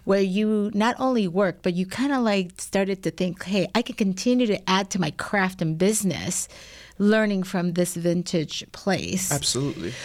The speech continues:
Speaker 1: So let me ask you this. So I have all kinds of shoes,
Speaker 2: <laughs>
Speaker 1: some which are really old, some which are kind of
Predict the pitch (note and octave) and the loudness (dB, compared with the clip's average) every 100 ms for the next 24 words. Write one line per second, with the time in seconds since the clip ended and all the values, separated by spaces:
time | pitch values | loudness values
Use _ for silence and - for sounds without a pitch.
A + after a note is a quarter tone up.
0 | - - B3+ A#3+ B3+ F4 F4 C4+ - A3 | -8 0 4 4 4 2 0 0 0 -4
1 | F#3 F#3 - - - A#3 A3 G#3 - - | -2 -2 -2 -2 2 4 4 0 -14 -6
2 | G3+ C#4 E4+ E4+ D#4 C4 - - F#3 F3+ | 2 4 4 2 2 0 -6 -4 -2 2
3 | F#3+ F3+ E3+ - D#3 F#3+ - - - C#3 | 0 0 -2 -2 0 0 -2 -6 -2 -4
4 | - B2+ - A3 G#3 G#3+ G#3+ - F#3 F3 | -2 0 2 2 2 2 0 2 0 0
5 | D#3+ F#3 A#3+ - G3 F#3 F#3+ G3+ - F#3+ | 2 2 2 2 4 4 2 0 -2 -2
6 | F#3 F#3+ F#3+ F#3 F#3+ E3+ | 0 0 -2 0 0 0